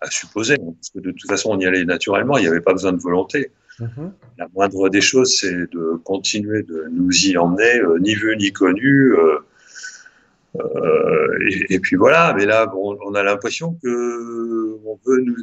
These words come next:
Speaker 1: on veut, il n'y a pas de volonté, hein, nécessairement. Enfin, tout se passe comme si on voulait nous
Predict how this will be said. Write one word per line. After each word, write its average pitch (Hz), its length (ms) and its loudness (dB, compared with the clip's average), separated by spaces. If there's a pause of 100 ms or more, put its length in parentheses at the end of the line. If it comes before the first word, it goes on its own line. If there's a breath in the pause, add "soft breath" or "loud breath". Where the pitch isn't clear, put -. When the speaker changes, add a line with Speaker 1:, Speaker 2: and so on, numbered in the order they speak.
(120)
Speaker 1:
on 151 220 6
veut, 135 400 4
il - 60 -20
n'y - 60 -16
a - 40 -14
pas 90 120 -4
de - 80 -20
volonté, 113 400 0
hein, 107 160 -2
nécessairement. 107 600 -4
Enfin, - 160 -2 (120)
tout 123 120 -2
se - 100 -2
passe 127 220 2
comme 110 200 -4
si 151 300 -10
on 135 160 -2
voulait 135 320 -2
nous 110 200 -10